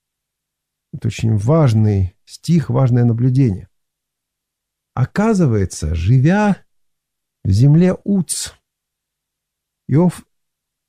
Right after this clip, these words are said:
предполагал, что может случиться что-то страшное. Кстати, такое косвенное указание на этот его страх было уже раньше, в первой главе.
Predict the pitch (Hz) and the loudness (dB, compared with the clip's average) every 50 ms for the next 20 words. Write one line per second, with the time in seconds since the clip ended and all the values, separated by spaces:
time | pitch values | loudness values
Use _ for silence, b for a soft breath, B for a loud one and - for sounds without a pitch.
0 | _ - 127 135 127 - 156 160 160 165 175 208 214 196 156 - - - 135 - | _ -2 0 0 0 0 0 0 0 0 0 0 0 0 -2 -2 -4 -6 -6 -6
1 | _ - 117 127 143 170 170 151 135 123 - - 123 123 - - 170 - 123 - | _ -2 0 2 4 4 2 2 0 -4 -6 -6 -6 -4 -4 -4 -4 -4 -6 -6
2 | - 117 110 - - - 110 98 87 - - - _ _ _ _ _ _ _ _ | -6 -8 -10 -10 -6 -4 -4 -2 -4 -4 -8 -18 _ _ _ _ _ _ _ _
3 | _ _ _ _ _ _ _ _ _ _ _ _ _ _ _ _ _ - - - | _ _ _ _ _ _ _ _ _ _ _ _ _ _ _ _ _ -8 -2 0
4 | 156 147 - 143 135 127 120 - - - _ _ _ _ _ _ _ _ _ _ | 0 2 2 2 2 2 2 0 -4 -8 _ _ _ _ _ _ _ _ _ _
5 | _ _ _ _ - 120 - - 139 123 - - - 196 220 185 - - 151 139 | _ _ _ _ -2 0 2 2 2 2 0 0 -2 0 0 0 0 0 0 0
6 | 123 120 123 127 131 - - 175 190 240 262 262 247 208 170 151 127 - - 135 | 2 2 2 0 0 -2 -2 -2 -2 0 0 2 2 2 2 0 0 0 0 0
7 | 131 135 - - - 143 123 110 - 123 143 208 220 190 160 135 117 131 139 156 | 0 0 0 0 -2 0 0 0 0 0 0 2 2 2 2 2 2 2 2 4
8 | 143 117 98 - - - - 120 110 104 104 107 107 107 101 90 78 85 | 2 2 0 -2 -6 -6 -4 -2 0 0 0 0 0 0 0 0 -2 -6